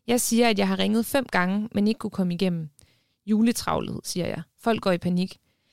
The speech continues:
Min mor spiser no-, nogle stykker af vores konfekt. Det er til de hjemløse, siger min far. Min mor siger, det er også synd for de hjemløse. Virkelig synd, men at man må tænke på, at så har de heller ingen faste udgifter. Jeg spiser de marcipanstykker, der bliver skæve, og lader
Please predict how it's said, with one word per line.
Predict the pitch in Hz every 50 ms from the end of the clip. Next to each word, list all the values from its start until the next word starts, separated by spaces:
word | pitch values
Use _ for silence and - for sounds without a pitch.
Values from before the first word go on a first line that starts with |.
| _ _ _
Min | - 220 220
mor | 214 214 220 233 247
spiser | - - 247 233 - - 196
no-, | 180 180 185 185 196 - _
nogle | - 196 196 196
stykker | - - 226 214 202
af | 180 170
vores | 175 180 -
konfekt. | - 185 175 - - 196 202 - - - - _ _ _ _ _ _ _ _ _ _ _ _ - _ _
Det | 226
er | 247
til | - - 220
de | 208
hjemløse, | 190 190 196 226 277 320 277 202 185 - 180
siger | - - 185
min | 180 180 180 175
far. | - 180 170 170 175 175 - _ _ _
Min | - 190 190 190 202 196
mor | 196 202 202 214
siger, | - - 196 190
det | 175 202 202
er | 180
også | 175 180 -
synd | - 202 208
for | - - 185
de | 175
hjemløse. | 175 170 170 175 180 175 175 - - 175
Virkelig | 175 202 240 254 - - 196
synd, | 180 - 190 180 185 - _
men | - 196 190
at | 180 180
man | 190 190 185
må | 190 196 202
tænke | - - - 262 269 262
på, | - 262 233 - - _ -
at | - 196 - _ - _ _ _ _ _ _
så | - - 330
har | 311 180
de | 214 226
heller | 240 240 220
ingen | 208 214 233
faste | - - 214 - - - 185
udgifter. | 185 196 190 190 180 - - - - - _ _ _ _ _ _ _ _ _ _ _ _ _ _ _
Jeg | 226 240 247
spiser | - - 269 240 202 220 202
de | 202 214
marcipanstykker, | 214 196 185 185 - - - 233 208 185 175 - - 202 190 180
der | 175 180
bliver | 175 180 180 180
skæve, | - - - 208 202 202 214 226 233 240 - _
og | 196 190
lader | 190